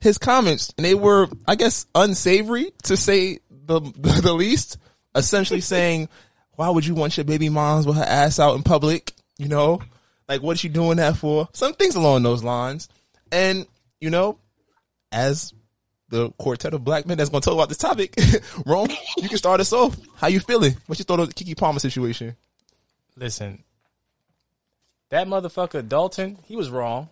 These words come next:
Speaker 2: He was wrong. But he gave us a bar. That nigga said, "You're a mom." Every time that Diamond do something wrong, I'ma say, "You're a mom." <laughs> If I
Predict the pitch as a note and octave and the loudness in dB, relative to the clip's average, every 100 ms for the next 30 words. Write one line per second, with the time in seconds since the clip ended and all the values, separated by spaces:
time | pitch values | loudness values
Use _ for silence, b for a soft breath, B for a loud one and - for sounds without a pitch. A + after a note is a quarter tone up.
0 | _ _ G3 D#3+ B2 A2 A2 - _ _ | _ _ -14 -8 -4 -4 -8 -16 _ _
1 | _ C#3 D3+ F#3+ G3 D3+ B2 A2 A2+ B2+ | _ -6 -6 -2 -2 -2 -6 -4 0 0
2 | G2 A2 B2+ D#3+ C#3 B2+ A2 A2 A#2 C#3 | -2 -8 -8 -8 -8 -8 -8 -10 -6 -6
3 | C#3+ A2+ A2 B2 - _ _ _ C3+ E3+ | -2 -2 -2 -6 -12 _ _ _ -6 -4
4 | G#3+ - G3+ F#3+ F#3 F3+ - _ _ _ | -4 0 2 2 0 -2 -10 _ _ _
5 | _ _ _ - C#3 A#2+ - B2 B2 D#3 | _ _ _ -4 -2 -2 -4 _ -2 -2
6 | E3 D#3 E3+ E3+ D3+ D3 D3+ D3 C#3+ - | -2 -6 -6 -6 -6 -2 -2 -2 -4 -8
7 | C3 A#2 A#2+ A2+ - _ _ _ _ B2+ | -8 -6 -6 -6 -8 _ _ _ _ -8
8 | D3 A#2 A2 A#2 D3 - - - - | -6 -4 -2 -2 0 0 0 -2 0